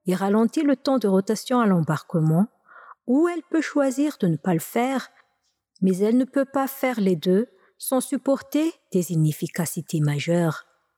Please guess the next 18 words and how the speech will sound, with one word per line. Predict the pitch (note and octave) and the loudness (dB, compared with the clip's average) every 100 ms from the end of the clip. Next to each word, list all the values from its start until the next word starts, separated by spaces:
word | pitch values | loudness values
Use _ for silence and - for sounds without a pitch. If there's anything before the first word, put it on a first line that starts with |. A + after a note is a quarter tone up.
| _ _ _ _ F#3+ | _ _ _ _ -4
Les | E3+ | -2
arbitrages | G#3 - A3 - C4 C4+ C#4 - - | -2 -2 -4 -2 0 0 -2 -4 -2
imposent | G3 G3 A#3+ B3 - | 0 0 2 0 0
de | E3+ | -4
faire | - G#3 | 0 0
un | F3+ | 0
choix | - A3 A3+ A#3 - _ _ F3 | 0 0 0 -2 -10 _ _ -2
et | |
protègent | F3+ - A3 - C#4 C#4+ - | -2 0 -2 0 -2 -2 -4
de | - | -4
ceux | F3+ - C#4+ | -4 -2 -4
qui | - C#4 | -2 -4
se | - | -2
repositionnent | A3 F#3 - G3 F3+ - A#3 A#3 C4 C4+ - - - | -2 -2 0 -2 -2 -6 -2 2 2 2 -4 -20 -6
ou | - C4+ | 0 0
qui | - - | 0 -4
se | - | -2
superposent. | G#3+ - - D3+ - F3 E3 C#3 - | -4 -4 -6 -6 -2 0 0 0 -8